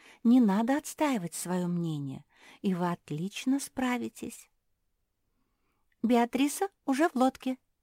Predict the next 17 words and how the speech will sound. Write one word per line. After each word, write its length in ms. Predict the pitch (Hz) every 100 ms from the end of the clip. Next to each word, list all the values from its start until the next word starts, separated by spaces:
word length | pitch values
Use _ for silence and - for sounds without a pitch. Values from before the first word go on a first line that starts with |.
| _
сказала 540 | - - 147 151 147 151
Аврора. 400 | 151 151 156 170 _ _ _
«Давай, 300 | 320 370 254
Капа, 360 | - 156 - 160 _ _
садись, 520 | - 392 208 180 - _ _ _
потом 340 | - 208 202 214
Зефирка 500 | 302 - 269 - 254
залезет. 500 | 254 247 254 240 240 _ _ - -
Остальные 600 | - 196 226 214 214 214
нажмут 420 | 185 196 190 185 -
на 80 | 165
педали 420 | - 190 196 175
велосипедов 800 | 160 156 156 - - 320 349 285 - _ - _ -
и 80 |
вперед. 460 | 415 - 202 175 170 - _ _ _ _ _
Но 160 | - 185
сначала 680 | - 180 185 - 180 190